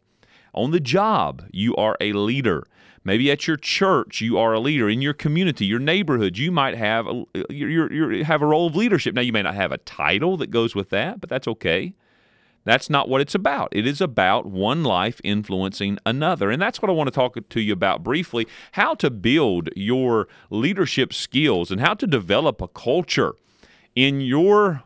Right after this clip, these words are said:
realm of, of championship, a championship culture. It's something that we've talked about here at, at the ministry at the undisclosed location. We talk about it in the Code of Man.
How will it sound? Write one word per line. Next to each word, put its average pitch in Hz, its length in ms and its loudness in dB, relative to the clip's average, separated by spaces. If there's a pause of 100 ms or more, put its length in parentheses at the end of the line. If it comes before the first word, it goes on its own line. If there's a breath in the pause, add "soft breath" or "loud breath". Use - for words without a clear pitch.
(240)
realm 139 720 2 (400 soft breath)
of, 147 640 2 (140)
of 143 160 2
championship, 190 960 0
a 123 80 2
championship 202 600 -2
culture. - 520 -2 (320 loud breath)
It's - 140 -4
something 185 240 2
that 147 80 4
we've 135 160 0
talked 135 260 0
about 113 280 0
here 113 340 -2
at, 101 120 -8 (140)
at 98 140 -2
the 98 60 -6
ministry 110 580 -2
at 95 80 -2
the 95 140 -2
undisclosed 104 580 0
location. 160 640 0
We 104 100 0
talk 101 260 -2
about 95 280 0
it 92 100 0
in 87 160 -2
the 82 120 -2
Code 110 320 0
of 87 160 -2
Man. 123 420 0